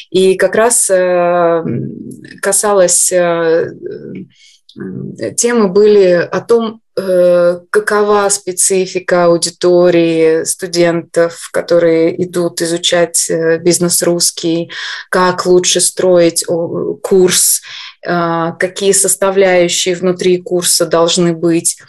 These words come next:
э, что помогает, какие инструменты, и в том числе, как удерживать интерес студентов – и довести их, э, не только до, э, логического завершения данного курса,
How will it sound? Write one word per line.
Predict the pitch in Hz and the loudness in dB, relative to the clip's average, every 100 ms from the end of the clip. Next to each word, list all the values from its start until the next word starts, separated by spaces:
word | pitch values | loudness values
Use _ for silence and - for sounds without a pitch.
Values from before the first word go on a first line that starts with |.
| - - _ - | -20 -20 _ -10
э, | 175 175 175 175 175 175 | -4 -2 -2 -2 -4 -4
что | - - 190 | -4 -2 -2
помогает, | 190 190 196 180 175 170 - | 0 0 2 2 2 2 2
какие | 180 - 190 | -2 -2 -2
инструменты, | 180 - 190 185 180 175 175 170 170 170 - - | -2 0 0 4 4 2 2 2 2 2 -4 -4
и | 196 190 190 196 196 | -2 0 2 0 -2
в | - | -4
том | 185 180 | -2 -2
числе, | - - 185 185 180 175 - - | -2 -2 2 4 4 2 -2 -4
как | 185 180 165 | -2 -2 -2
удерживать | 208 196 190 214 208 175 160 - | 0 2 4 4 4 0 -2 -2
интерес | 175 175 185 180 170 - - _ - | -2 -2 0 2 2 0 -6 _ -10
студентов – | - 185 165 190 220 233 170 - - _ - - - - - | -10 -8 -2 0 0 0 -2 -4 -18 _ -20 -20 -20 -20 -6
и | 180 | -2
довести | 170 175 180 175 - 196 202 | 0 2 2 0 0 0 0
их, | 180 180 175 - | 0 0 0 0
э, | 180 170 160 165 175 - | 2 4 2 -2 -10 -8
не | 190 185 | -2 0
только | 180 220 247 302 247 196 | 0 2 2 2 2 0
до, | 175 185 180 | 2 4 4
э, | 170 165 - 175 - | 4 2 -6 -6 -2
логического | 180 180 202 - - 180 | 0 0 -2 -4 -4 -2
завершения | 185 190 202 190 175 | 0 0 2 2 0
данного | 170 190 185 165 165 | 0 0 0 0 -2
курса, | - 170 - 143 | -4 -6 -4 -4